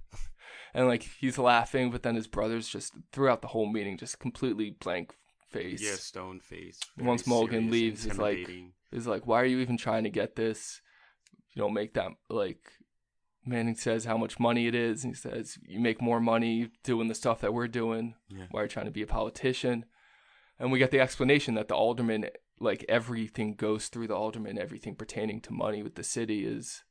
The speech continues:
Speaker 2: Yeah.
Speaker 1: uh, they have to approve loans and businesses and
Speaker 2: And
Speaker 1: stuff.
Speaker 2: contracts, yeah.
Speaker 1: And that what the Mulligans have been doing is taking pockets out of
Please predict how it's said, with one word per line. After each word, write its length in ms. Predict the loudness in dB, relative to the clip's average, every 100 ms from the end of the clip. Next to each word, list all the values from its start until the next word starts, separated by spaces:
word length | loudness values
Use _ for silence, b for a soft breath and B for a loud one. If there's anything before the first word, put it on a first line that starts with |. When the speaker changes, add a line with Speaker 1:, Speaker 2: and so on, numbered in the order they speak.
| -18
Speaker 2:
Yeah. 240 | -14 -14 -16 -8
Speaker 1:
uh, 200 | -4 -4
they 100 | -4
have 120 | -6
to 100 | -8
approve 420 | -4 -4 -4 0
loans 380 | 2 2 0 -6
and 100 | -4
businesses 540 | -4 -4 -6 -8 -8
and 100 | -6
Speaker 2:
And 20 |
Speaker 1:
stuff. 140 | -4 -2
Speaker 2:
contracts, 640 | -4 -4 -6 -6 -12 -14
yeah. 320 | -10 -8 -8 -2
Speaker 1:
And 320 | 0 0 -4 0
that 200 | 2 4
what 200 | 4 2
the 80 | 2
Mulligans 460 | 4 2 0 -4
have 180 | -4 -4
been 140 | -4 0
doing 440 | 4 4 2 0
is 260 | -4 -10 -8
taking 320 | -4 -4 2
pockets 480 | 8 8 6 -2 -2
out 140 | -2
of 100 | -4